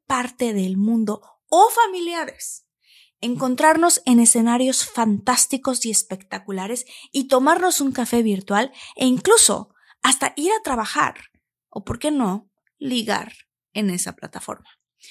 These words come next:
Mark dice que cosas como ir al trabajo o recoger a los niños de la escuela, cosas que nos quitan tiempo diariamente, serán erradicados completamente,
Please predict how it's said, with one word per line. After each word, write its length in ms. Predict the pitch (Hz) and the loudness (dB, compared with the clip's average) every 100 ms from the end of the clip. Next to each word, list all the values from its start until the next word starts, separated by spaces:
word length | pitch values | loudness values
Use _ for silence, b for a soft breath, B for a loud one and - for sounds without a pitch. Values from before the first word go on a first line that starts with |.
| B B - | B B 0
Mark 200 | 294 466 254 | 2 2 0
dice 480 | 247 - 123 113 _ | -4 -4 -6 -14 _
que 140 | - - | -10 0
cosas 320 | 277 285 285 | 2 4 2
como 200 | 240 214 | 2 2
ir 120 | 233 | 2
al 160 | 240 226 | 2 0
trabajo 560 | 196 185 190 - 175 - B B | 0 0 0 -2 -8 -8 B B
o 80 | 220 | -8
recoger 360 | 233 226 247 | -8 -8 -4
a 60 | 277 | -2
los 160 | 240 220 | -2 -4
niños 280 | 233 233 | -6 -6
de 80 | 214 | -6
la 80 | 190 | -4
escuela, 500 | 190 - 185 180 - B B B | -4 -4 -4 -6 -10 B B B
cosas 300 | 285 294 311 | -2 0 -2
que 100 | 285 | -2
nos 200 | 233 - | -4 -6
quitan 400 | - 269 262 247 | -8 -6 -4 -4
tiempo 420 | 247 240 220 202 | -6 -8 -6 -8
diariamente, 1000 | 208 220 233 247 185 170 185 180 180 196 - B B | -6 -4 -2 -2 -4 -2 -2 -2 -4 -10 -12 B B
serán 380 | - 254 285 285 | -2 2 0 -2
erradicados 960 | 277 277 302 302 294 277 302 262 214 - | -4 -2 2 2 2 0 2 2 2 0
completamente, 1160 | 254 233 233 302 311 311 233 196 190 196 196 | 0 2 2 2 2 2 -2 -4 -6 -8 -12